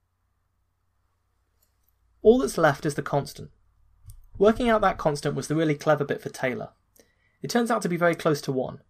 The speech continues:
and you can work it out by considering how shockwaves that aren't due to nuclear blasts behave. So he generated some shockwaves in the lab, probably in liquids, and he managed to, with fairly simple maths, derive a value for the classified explosive energy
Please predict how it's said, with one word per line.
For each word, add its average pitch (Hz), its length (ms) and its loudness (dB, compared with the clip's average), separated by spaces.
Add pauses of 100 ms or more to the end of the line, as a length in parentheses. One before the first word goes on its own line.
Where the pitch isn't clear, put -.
(380)
and 160 300 2
you 160 80 2
can 170 120 -4
work 175 180 0
it 160 60 0
out 160 100 4
by 143 100 2
considering 151 420 0
how 143 160 -4
shockwaves 131 560 0
that 131 160 -2
aren't 170 260 0
due 123 160 -4
to 127 120 -10
nuclear 123 380 -8
blasts - 400 -8
behave. - 460 -10 (760)
So 156 220 0
he 165 80 2
generated 156 500 2
some 135 120 -6
shockwaves 127 560 0
in 127 60 -8
the 120 80 -4
lab, 120 360 -4 (880)
probably 131 320 0
in 117 100 -4
liquids, - 480 -8 (320)
and 127 320 -4 (300)
he 160 120 0
managed 165 280 0
to, 156 140 2
with 143 120 -2
fairly 185 280 2
simple 147 260 0
maths, 113 440 -4 (280)
derive 147 320 2
a 131 40 -6
value 139 340 4
for 127 120 -10
the 139 80 -6
classified 160 540 0
explosive 139 480 -2
energy 117 400 -6